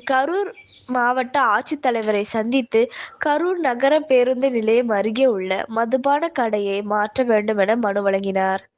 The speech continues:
மக்கள் குறை தீர்க்கும் நாள் கூட்டத்தில் பல்வேறு பொதுமக்கள் தங்களுடைய மனுக்களை வழங்கி தீர்வு காணப்பட்டு வரும் நிலையில், இன்று கரூர் மாவட்ட ஆட்சித்தலைவர் அலுவலகத்தில் வன்னியர் மக்கள் கட்சியின் சார்பாக மாநில அமைப்பு செயலாளர் தலைமையில்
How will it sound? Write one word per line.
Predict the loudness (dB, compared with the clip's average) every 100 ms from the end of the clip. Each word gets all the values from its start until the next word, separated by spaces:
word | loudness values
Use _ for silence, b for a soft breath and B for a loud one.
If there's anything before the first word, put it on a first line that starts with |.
| _ _ _ _ _ _ B B _
மக்கள் | -4 -4 0 0 0
குறை | 2 2 2
தீர்க்கும் | 2 2 0 0
நாள் | 0 0
கூட்டத்தில் | 2 0 0 0 0 0
பல்வேறு | -2 0 2 2 2
பொதுமக்கள் | 0 0 0 0 0 0
தங்களுடைய | -2 -2 0 0 0
மனுக்களை | 0 0 2 2 2
வழங்கி | 0 -4 -6 -8 -4
தீர்வு | 0 0 0
காணப்பட்டு | 0 -2 -2 -2 -2 -2
வரும் | -2 -2 0
நிலையில், | 0 0 0 -4 B B -6
இன்று | -4 -2 -2
கரூர் | 0 0 0 -2
மாவட்ட | -2 -2 -2 -4 0
ஆட்சித்தலைவர் | 0 -2 -6 -6 -4 0 2
அலுவலகத்தில் | 2 2 0 0 0 -2 -8 B -8 -8
வன்னியர் | -2 0 2 2 2
மக்கள் | 2 -2 2 0
கட்சியின் | 2 -2 -2 -4 -2 -2
சார்பாக | -2 -2 0 -2 0 0 0
மாநில | 0 2 2 2 0
அமைப்பு | 0 0 0 -2
செயலாளர் | -2 -4 -2 0 -2 -2
தலைமையில் | -2 -2 -2 -2 -4